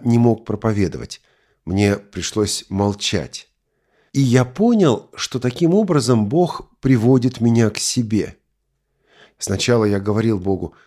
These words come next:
«Господи, почему я не могу проповедовать? Почему Ты отобрал у меня это служение?» И Он как будто ответил: «Я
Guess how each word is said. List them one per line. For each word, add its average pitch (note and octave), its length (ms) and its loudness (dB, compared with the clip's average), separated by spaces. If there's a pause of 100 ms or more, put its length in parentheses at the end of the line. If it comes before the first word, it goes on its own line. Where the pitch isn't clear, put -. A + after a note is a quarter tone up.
(140)
«Господи, B2 400 -2
почему E3 600 -2
я A2 100 4
не G2+ 80 2
могу G#2+ 240 0
проповедовать? G#2 720 -2 (500)
Почему E3 540 0
Ты C3 160 0
отобрал B2 600 0
у C#3 100 -8
меня C#3+ 520 -2
это C3 240 -6
служение?» A#2 840 -2 (1000)
И B1 260 -10
Он D3 160 2
как C3+ 160 -4
будто C#3+ 300 -2
ответил: A2 500 -4 (580)
«Я B2+ 480 -2